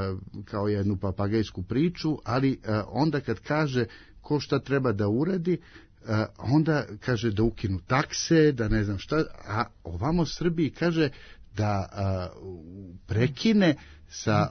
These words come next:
pokušajima da se, a, a, ukidaju priznanja, a, Kosova ili sa pokušajem da se onemogući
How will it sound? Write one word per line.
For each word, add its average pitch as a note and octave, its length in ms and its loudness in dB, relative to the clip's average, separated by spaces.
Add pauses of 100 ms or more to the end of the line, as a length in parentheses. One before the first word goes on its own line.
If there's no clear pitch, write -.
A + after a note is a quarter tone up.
(140)
pokušajima D3 840 4
da G#2+ 200 0
se, A2+ 440 2
a, G#2 60 0
a, G2+ 540 0 (380)
ukidaju D3+ 680 4
priznanja, A2+ 840 6 (480)
a, G2 280 -2
Kosova G2+ 600 -2 (200)
ili A#2+ 360 6 (220)
sa G#2+ 320 0 (120)
pokušajem D#3+ 800 4
da A2+ 180 0
se A2+ 320 2
onemogući A#2+ 920 4